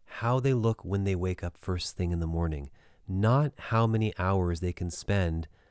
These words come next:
putting on a face or getting constant cosmetic treatments to try to look like every other woman who seems to be in competition with one another for the most similar looking face.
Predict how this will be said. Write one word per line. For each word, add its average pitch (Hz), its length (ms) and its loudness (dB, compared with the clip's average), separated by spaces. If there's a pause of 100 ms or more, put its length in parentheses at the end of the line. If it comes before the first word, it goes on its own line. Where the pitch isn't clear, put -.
(380)
putting 98 240 2
on 101 100 4
a 104 60 2
face - 640 2
or 98 140 -2
getting 98 300 2
constant 104 560 -2
cosmetic 98 480 0
treatments 90 480 -4
to - 100 -12
try 98 200 -2
to 104 100 2
look 104 200 0
like 92 300 0 (600)
every 110 260 0
other 117 180 2
woman 110 280 2
who 80 100 -6
seems 101 340 -4
to 95 120 -6
be 98 100 0
in 95 100 0
competition 101 600 -2
with 85 160 -4
one 85 100 -2
another 80 360 -2
for 85 340 -2 (480)
the 90 80 -6
most 98 480 0
similar 95 400 2
looking 90 340 -2
face. - 560 -6